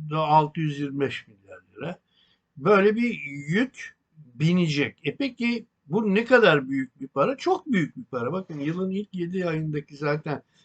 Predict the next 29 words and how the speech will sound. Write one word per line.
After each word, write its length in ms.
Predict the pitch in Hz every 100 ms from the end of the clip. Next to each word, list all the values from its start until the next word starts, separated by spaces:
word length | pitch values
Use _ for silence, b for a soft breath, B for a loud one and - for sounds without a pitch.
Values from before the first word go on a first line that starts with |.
| _
bütçe 360 | 147 151 - 151
açığımız 580 | 123 - 135 123 120 123
da 60 |
altı 360 | 120 123 113 -
yüz 220 | 117 117
küsür 300 | - 117 131
milyar. 500 | 120 113 104 151 180 b b _ -
İlk 340 | 135 165 165 143
yedi 300 | 131 143 131
ayda. 500 | 117 113 175 - 143
Demek 380 | 190 226 -
ki 120 | 190 147
zaten 500 | 190 294 277 196 180
bir 100 | 226
o 140 | 185
kadar 420 | 180 151 147 139
da 300 | 151 190 233 -
ek 200 | - 214 - - _ _ _ _
bütçe 400 | 139 208 - 190
açığı 340 | 165 156 175 196
etkisi. 600 | 175 160 - 151 - 127
Çünkü 320 | 160 156 160
bütçe 300 | 160 - 185
açığı 320 | 165 - 185
olarak 300 | 180 175 180
yansımayacak 680 | 170 175 156 208 147 156 233
ama 140 | 240
Merkez 480 | 240 233 214 220 208
Bankası 500 | 180 123 - 107 -